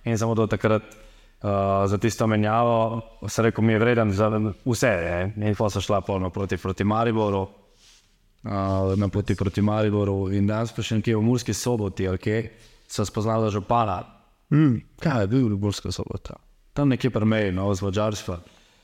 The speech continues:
Speaker 1: Sem spoznala župana, ki je pa tam delal takrat parkirišče za avtodome, igrišče za otroke, mislim, da tudi neko igrišče za odrasle, se pravi, ne, košarka, fuzbal, to.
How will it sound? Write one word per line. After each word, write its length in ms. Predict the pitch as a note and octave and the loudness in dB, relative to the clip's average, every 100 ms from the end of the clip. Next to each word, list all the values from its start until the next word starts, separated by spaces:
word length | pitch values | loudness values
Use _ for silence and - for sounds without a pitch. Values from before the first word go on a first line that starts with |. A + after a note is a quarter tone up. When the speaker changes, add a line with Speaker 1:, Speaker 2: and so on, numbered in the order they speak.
| _ _ - | _ _ -12
Speaker 1:
Sem 180 | - A2 | -2 -2
spoznala 480 | - A2 B2 B2 | 2 0 2 2
župana, 400 | A2+ G2+ B2 B2+ | 0 0 0 0
ki 120 | A#2+ A#2 | 0 -2
je 40 | |
pa 140 | A2 | -2
tam 200 | G#2+ B2 | -2 0
delal 440 | A#2 A#2+ A#2+ A2+ G#2+ | 2 2 2 0 -2
takrat 540 | - G2+ A2+ A#2 A2+ | -4 -2 0 -2 -4
parkirišče 600 | - A2 - A#2 C3+ C3 | -2 -2 2 2 0 -2
za 140 | G2 G2+ | -2 0
avtodome, 640 | G2 G2+ F#2+ G#2+ A#2 A2+ | 0 -2 -2 0 0 -2
igrišče 840 | A#2 A2+ B2 C3+ - - A2+ A2 - - | -2 0 0 0 -2 -2 -2 -2 -8 -12
za 380 | - G2+ G2 G2 F#2+ F#2+ F#2 F2+ | -6 -2 0 2 2 0 -2 -6
otroke, 760 | G2+ G#2 A#2 B2 B2 B2+ A#2+ | -6 -2 -2 -2 -2 0 2
mislim, 280 | A2 G#2 G#2 | 0 0 -2
da 60 | G2 | -2
tudi 140 | F#2+ | -2
neko 180 | G#2 G#2 | -2 -2
igrišče 320 | G2 G2+ - | -2 -2 -2
za 120 | G2 | -2
odrasle, 520 | G2 G2+ G#2+ A#2 B2 A2 | 0 0 -2 -2 -2 -2
se 100 | F#2 | -2
pravi, 180 | G2+ F#2+ | -2 -2
ne, 180 | F2+ E2 | -4 -4
košarka, 560 | - G2+ G#2+ F#2+ G2+ | -2 0 0 -2 -2
fuzbal, 400 | F#2 G#2 G#2+ G#2+ | -2 -2 0 -2
to. 220 | G2+ G2+ | 0 -4